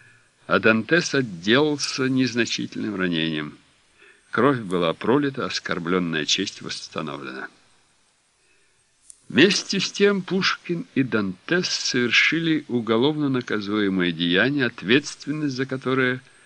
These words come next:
была предусмотрена пунктом третьим Царского манифеста о поединках от двадцать первого апреля тысяча семьсот восемьдесят седьмого года,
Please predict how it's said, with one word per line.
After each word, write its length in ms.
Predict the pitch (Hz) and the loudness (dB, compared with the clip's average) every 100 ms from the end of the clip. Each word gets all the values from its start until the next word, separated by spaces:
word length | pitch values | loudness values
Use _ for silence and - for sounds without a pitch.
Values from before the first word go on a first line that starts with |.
| - - _ _ _ - | -20 -20 _ _ _ -6
была 280 | 92 101 139 | 2 2 2
предусмотрена 800 | 143 143 135 120 139 139 135 127 | 2 0 0 2 2 4 2 2
пунктом 560 | - 143 131 143 131 | 2 2 2 0 0
третьим 600 | 131 147 156 - - 85 80 | 2 2 2 2 -10 -10 -2
Царского 560 | 107 101 - - 87 | 0 0 -4 -8 -6
манифеста 640 | 90 90 87 143 151 - 123 | -2 0 0 0 -2 -2 -2
о 160 | - | 0
поединках 840 | 110 113 104 90 117 156 - 135 101 | -2 0 0 2 2 0 -6 -8 -8
от 140 | 95 | -6
двадцать 460 | 92 107 - 90 92 | -2 -2 -2 -14 -6
первого 380 | 85 78 76 | -2 -2 -2
апреля 340 | 73 - 156 147 | -4 -2 0 -2
тысяча 500 | - 123 - - - | -2 -4 -4 -10 -10
семьсот 400 | - - 143 139 | -8 -4 -4 -2
восемьдесят 640 | 95 - 92 87 - 92 | -4 -4 -6 -6 -8 -10
седьмого 480 | - 98 92 82 71 | -6 -4 -2 -4 -6
года, 320 | 73 151 156 | -2 -2 -2